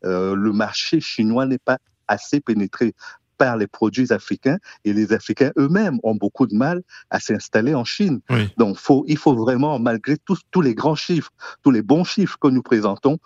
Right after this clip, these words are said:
Speaker 1: relativiser les choses par rapport à, à, à, à la place que la, la Chine est en train de prendre sur le continent africain. L'Afrique a été délaissée à un
Speaker 2: Hmm.
Speaker 1: certain moment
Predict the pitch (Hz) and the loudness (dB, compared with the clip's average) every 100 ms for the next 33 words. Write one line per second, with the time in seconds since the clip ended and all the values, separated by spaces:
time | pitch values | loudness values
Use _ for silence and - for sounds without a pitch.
0 | - _ 110 110 113 107 - 110 107 143 | -18 _ -2 2 2 2 -2 -2 2 2
1 | 110 - 147 - 120 101 98 131 117 95 | 0 0 0 2 0 0 0 0 2 0
2 | 95 90 - - - 95 98 - 101 95 | 0 -4 -10 -20 -4 -4 -2 0 0 0
3 | 95 110 110 117 - 165 170 - - 127 | -2 0 0 -2 -2 -2 -2 -6 -2 0
4 | 107 92 98 98 - 143 165 170 - - | 0 -2 -2 -4 -4 -2 -2 -4 -16 -2
5 | 110 98 127 107 - 139 147 - 117 - | -2 0 0 -2 2 2 2 2 0 2
6 | 101 - 107 110 - - 107 98 - - | -2 0 0 0 -2 -4 -2 -2 -8 -20
7 | - 110 - 151 - 117 - 123 - 113 | -2 -2 2 0 2 0 0 -2 2 0
8 | 117 - - 196 113 120 127 107 95 113 | 0 0 0 2 0 0 0 2 0 0
9 | 104 104 107 | 0 -2 -2